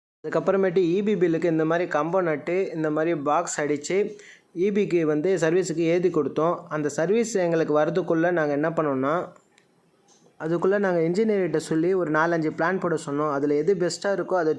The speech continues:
சூஸ் பண்ணி இடத்த வந்து சுத்தம் செஞ்சோம். இடத்த இந்த மாதிரி சுத்தம் செஞ்ச அப்புறமேட்டு எங்களுக்கு சர்வீஸ் வந்துச்சு. சர்வீஸ் வந்த உடனே நாங்க வந்து போர் போட்டோம் இல்லையா,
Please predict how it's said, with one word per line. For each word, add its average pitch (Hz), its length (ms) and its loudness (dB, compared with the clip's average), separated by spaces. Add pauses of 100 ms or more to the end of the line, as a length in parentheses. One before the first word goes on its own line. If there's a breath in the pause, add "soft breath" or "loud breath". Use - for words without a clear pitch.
சூஸ் 208 220 -4
பண்ணி 170 400 -2 (300 loud breath)
இடத்த 208 420 0
வந்து 165 220 0
சுத்தம் 180 400 -2
செஞ்சோம். 135 400 -2 (1700 soft breath)
இடத்த 202 400 2
இந்த 170 160 0
மாதிரி 170 240 2
சுத்தம் 180 280 -2
செஞ்ச 156 320 0
அப்புறமேட்டு 147 500 -2 (120)
எங்களுக்கு 147 280 0
சர்வீஸ் 160 480 0
வந்துச்சு. 156 560 -2
சர்வீஸ் 202 420 -2
வந்த 160 260 0
உடனே 151 300 2
நாங்க 160 220 0
வந்து 160 260 0
போர் 196 220 2
போட்டோம் 151 320 0
இல்லையா, 135 480 0